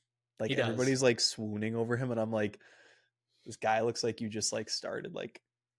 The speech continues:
Speaker 1: a customize your own character campaign, and he just looks like the out-of-the-box default guy." Not anything against him. He is a very handsome man, but, I mean, I'm like,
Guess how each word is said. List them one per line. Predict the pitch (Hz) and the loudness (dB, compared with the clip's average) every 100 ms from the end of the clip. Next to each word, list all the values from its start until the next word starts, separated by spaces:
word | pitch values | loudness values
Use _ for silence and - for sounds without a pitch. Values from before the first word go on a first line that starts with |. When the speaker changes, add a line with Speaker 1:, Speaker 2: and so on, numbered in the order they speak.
| _ - | _ -10
Speaker 1:
a | |
customize | - 110 - 110 110 110 107 | -6 -6 -6 -6 -6 -4 -6
your | 110 | -8
own | 101 101 | -8 -10
character | - - - - - | -10 -12 -12 -10 -10
campaign, | - 104 110 110 113 113 113 _ 120 | -8 -12 -8 -6 -4 -6 -8 _ -12
and | 113 | -10
he | |
just | - 113 110 | -6 -6 -4
looks | - | -4
like | - - | -6 -8
the | - | -8
out-of-the-box | - - 104 - 101 - | -6 -6 -8 -6 -8 -10
default | - - - - - | -12 -12 -8 -10 -6
guy." | - - _ _ - | -6 -6 _ _ -4
Not | 131 202 | 2 4
anything | 190 120 117 | 4 2 2
against | 110 113 113 107 | 2 0 -2 -8
him. | - | -8
He | 120 | -4
is | 127 110 | -4 -4
a | |
very | 107 104 | -6 -6
handsome | - 104 113 - 98 | -8 -8 -6 -8 -8
man, | 101 123 156 _ | -6 -6 -6 _
but, | 123 113 | 2 4
I | 110 | 4
mean, | 110 107 107 - - | 2 0 -2 -6 -8
I'm | 113 | -8
like, | 107 104 | -6 -6